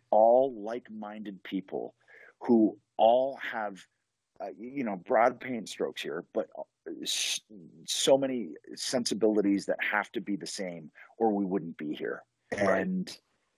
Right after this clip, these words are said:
Speaker 1: and, and just hearing, j-, just, just, you know, the moments in the shows when, when the entire, they drop out and the entire crowd sings it.
Speaker 2: Sure.
Speaker 1: Man, I,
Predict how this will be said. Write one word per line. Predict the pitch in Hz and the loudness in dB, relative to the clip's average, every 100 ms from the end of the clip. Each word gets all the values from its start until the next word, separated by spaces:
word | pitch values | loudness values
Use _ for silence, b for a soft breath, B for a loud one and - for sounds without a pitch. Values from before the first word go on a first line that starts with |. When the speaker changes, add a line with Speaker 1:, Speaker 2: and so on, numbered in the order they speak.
| _ _ _ - | _ _ _ -4
Speaker 1:
and, | 113 107 | 0 0
and | 101 110 117 | 0 0 0
just | - 143 139 - - | 2 4 2 -2 -8
hearing, | - - - 120 113 110 98 95 - - - 113 | -14 -10 0 2 2 0 -2 -6 -10 -20 -16 -8
j-, | 117 - | -6 -4
just, | 135 175 - | -2 -2 0
just, | 175 196 | 0 0
you | 175 196 | 2 4
know, | 151 | 4
the | |
moments | 165 82 82 - | 2 -2 -4 -6
in | 82 | -6
the | 107 | -2
shows | - 85 87 95 | 2 2 0 -2
when, | 92 87 | -8 -12
when | 90 90 | -12 -12
the | 87 | -12
entire, | 82 - 92 90 | -4 2 4 2
they | 95 | 0
drop | 90 101 85 85 - | 0 0 0 -2 -2
out | 85 | -2
and | - | -2
the | 90 | -10
entire | 80 - 82 - | -8 -2 -2 -2
crowd | 80 - | -4 -4
sings | - 90 90 92 | -6 -8 -6 -4
it. | 110 - B B - | -4 -4 B B -12
Speaker 2:
Sure. | - 98 117 110 | -8 -4 -4 -2
Speaker 1:
Man, | 110 104 101 | 0 2 2
I, | 98 | 0